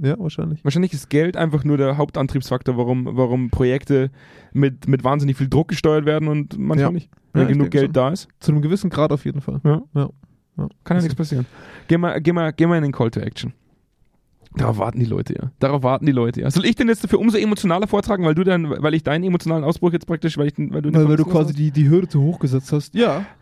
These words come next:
Speaker 1: Kannst
Speaker 2: Leute,
Speaker 1: du
Speaker 2: jetzt ge-, jetzt, jetzt mal wirklich, ehrl-, jetzt mal ernsthaft jetzt. Ihr geht jetzt sofort auf eure Lieblings-Streaming-Plattform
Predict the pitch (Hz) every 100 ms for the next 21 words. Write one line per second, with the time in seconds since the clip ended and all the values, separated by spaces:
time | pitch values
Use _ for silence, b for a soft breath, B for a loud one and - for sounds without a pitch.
0 | b - 156 147 170 160 160 - 151 -
1 | 160 147 151 156 151 151 123 - - -
2 | 143 147 - 156 - 160 151 190 160 -
3 | 104 - _ B B 147 139 180 139 123
4 | 151 185 - - 165 - 160 120 - -
5 | _ B B B 147 143 - 156 160 170
6 | 123 98 - 135 160 175 139 - 127 113
7 | 113 - 123